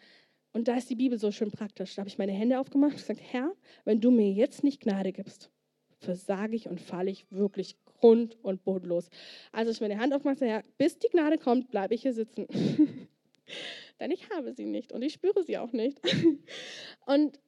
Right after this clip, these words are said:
und das ist einfach total cool, weil im Endeffekt kannst du Gott und darfst du Gott zwingen, dass er die Bibel praktisch an dir macht. Also du kannst sagen, du sagst, wenn keine Bitterkeit entsteht, dazu brauche ich Gnade. Ich bin super bitter und ich bin super sauer und alles in mir schreit nur noch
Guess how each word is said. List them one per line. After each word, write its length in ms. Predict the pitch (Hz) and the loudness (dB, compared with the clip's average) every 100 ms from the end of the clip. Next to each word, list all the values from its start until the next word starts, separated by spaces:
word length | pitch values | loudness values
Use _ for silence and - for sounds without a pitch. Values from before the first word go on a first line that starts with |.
| - | -6
und 180 | 269 | 2
das 100 | 311 - | 2 2
ist 80 | |
einfach 220 | 320 359 359 | 0 -2 0
total 300 | 349 339 320 | 0 2 4
cool, 140 | 370 | 6
weil 80 | 302 | 6
im 60 | 277 | 4
Endeffekt 400 | 302 349 339 - | 4 4 2 -4
kannst 400 | - 330 403 - | -2 2 2 2
du 80 | 302 | 0
Gott 180 | 302 285 | 2 4
und 120 | 294 | 4
darfst 280 | 294 311 311 | 4 2 2
du 60 | |
Gott 180 | 302 285 | -2 -2
zwingen, 320 | - 311 285 | -2 0 2
dass 160 | 262 247 | 2 2
er 60 | |
die 80 | 262 | 0
Bibel 300 | 254 277 277 | 2 2 2
praktisch 400 | 262 269 269 262 | 0 -2 -2 -4
an 100 | 240 | -4
dir 80 | 208 | -6
macht. 320 | 190 180 - _ - - - | -8 -12 -18 _ -20 -20 -6
Also 200 | - 254 | 0 0
du 60 | 262 | 2
kannst 260 | 311 349 | 0 0
sagen, 200 | - 302 | 0 0
du 100 | 285 392 | 2 4
sagst, 240 | 415 - | 4 2
wenn 120 | 339 | 0
keine 240 | 294 302 302 | 2 4 4
Bitterkeit 440 | 381 403 - 277 | 4 2 2 2
entsteht, 340 | 277 262 302 294 | 2 0 0 0
dazu 220 | 277 285 | 0 0
brauche 200 | 285 269 | 2 2
ich 80 | 269 | 2
Gnade. 440 | 254 233 226 196 - _ - - | 2 2 2 -2 -6 _ -20 -10
Ich 140 | 233 - | -8 0
bin 160 | 254 | 0
super 240 | 233 285 262 | 2 0 4
bitter 240 | 233 - | 4 4
und 60 | 226 | -2
ich 100 | - | -4
bin 100 | 233 | -2
super 260 | 262 330 | 0 2
sauer 280 | 247 214 214 | 2 2 0
und 120 | 208 | -2
alles 240 | 226 269 277 | 4 4 4
in 120 | 220 | -2
mir 80 | 208 | -6
schreit 380 | - 220 196 | -6 -6 -6
nur 60 | 202 | -6
noch 140 | 185 | -8